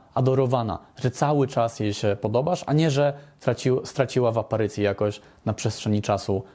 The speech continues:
w twoich oczach. I wspominam o tym jako takiej brutalnej prawdzie, bo ja sam zauważyłem, że przez to, że poznałem tak wiele kobiet i byłem na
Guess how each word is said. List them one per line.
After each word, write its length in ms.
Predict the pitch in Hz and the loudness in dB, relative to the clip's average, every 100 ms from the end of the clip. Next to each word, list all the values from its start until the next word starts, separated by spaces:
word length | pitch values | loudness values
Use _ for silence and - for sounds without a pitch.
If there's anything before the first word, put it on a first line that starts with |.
| - | -20
w 100 | - | -18
twoich 340 | - 101 98 | 0 0 2
oczach. 380 | 90 - - - _ _ | -2 -2 -8 -10 _ _
I 60 | 135 | -2
wspominam 480 | - 165 208 214 185 | 2 4 4 4 2
o 60 | |
tym 160 | 170 151 | 2 0
jako 360 | 143 147 135 | 0 2 0
takiej 360 | 127 131 127 131 | 0 -4 0 2
brutalnej 520 | 123 127 151 160 156 | 2 0 0 0 0
prawdzie, 400 | 139 117 113 127 | 2 0 0 -2
bo 400 | 113 123 120 117 - _ _ _ | 0 0 0 -2 -6 _ _ _
ja 100 | 131 | 0
sam 240 | 127 165 | 2 2
zauważyłem, 680 | 139 139 127 120 127 135 135 | 4 2 2 2 2 2 0
że 340 | 117 120 117 113 - _ - | 0 2 0 -2 -12 _ -4
przez 220 | 131 - | -4 0
to, 120 | 127 | -2
że 400 | 117 123 117 117 - | 2 2 2 0 -2
poznałem 500 | 117 135 131 127 120 | 0 2 2 -2 -2
tak 200 | 131 123 | -2 0
wiele 240 | 127 123 | 0 0
kobiet 360 | 117 117 127 123 | 0 0 0 -2
i 100 | 107 | 0
byłem 340 | 120 120 120 | 2 2 0
na 300 | 117 113 113 | 0 0 -2